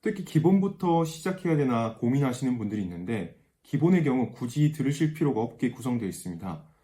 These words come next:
심화 이론에 모든 내용이 포함되어 있다고 봐도 됩니다. 저는 일 차, 이 차를 한 번 해봤고요. 점수는 적당히 나온 것 같습니다. 로스쿨을 다니시는 분들은 십 일 만에 보고 뭐 합격하시는 분들도 있다는데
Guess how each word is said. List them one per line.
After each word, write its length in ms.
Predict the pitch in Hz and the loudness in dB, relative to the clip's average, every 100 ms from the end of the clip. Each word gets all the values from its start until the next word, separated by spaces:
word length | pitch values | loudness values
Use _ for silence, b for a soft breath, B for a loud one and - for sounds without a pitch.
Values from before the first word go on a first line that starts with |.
| b b | b b
심화 400 | - - 220 220 | -18 -2 2 4
이론에 400 | 147 113 113 127 | 4 2 0 -2
모든 340 | 95 120 156 170 | 0 0 2 4
내용이 340 | 143 131 127 | 4 4 0
포함되어 400 | - 180 190 151 | -2 0 2 2
있다고 300 | 104 98 95 | 0 -6 -10
봐도 400 | - 98 101 101 _ | -10 -8 -8 -10 _
됩니다. 400 | 107 104 92 78 _ _ _ _ - | -6 -4 -6 -10 _ _ _ _ -10
저는 340 | 135 143 160 | -2 2 4
일 220 | 123 139 | 4 4
차, 180 | 151 190 | 2 0
이 140 | 165 165 | 0 0
차를 400 | - 151 147 117 | 0 2 2 2
한 200 | - 202 | 0 2
번 140 | 226 | 4
해봤고요. 680 | 175 92 - 110 143 92 - | 2 -2 -6 -4 -2 -4 -10
점수는 560 | - 120 139 160 165 151 | -8 -2 0 2 4 4
적당히 440 | - 110 - 165 | 2 -2 0 2
나온 220 | 131 98 101 | 2 0 -4
것 80 | |
같습니다. 540 | 98 - 95 92 87 - b b b b _ | -8 -8 -6 -6 -8 -12 b b b b _
로스쿨을 340 | 165 190 220 | 2 4 4
다니시는 400 | 175 139 151 165 | 4 4 4 4
분들은 360 | 143 127 135 131 | 4 2 2 0
십 180 | - 226 | -2 0
일 100 | 214 | 2
만에 240 | 190 175 | 2 2
보고 220 | 131 117 | 0 0
뭐 160 | 104 101 | -4 -6
합격하시는 560 | 151 165 156 139 143 131 | -8 -8 -6 -4 -4 -6
분들도 340 | 104 98 95 | -8 -6 -8
있다는데 720 | 90 113 110 92 117 101 - | -6 -6 -4 -4 -4 -6 -8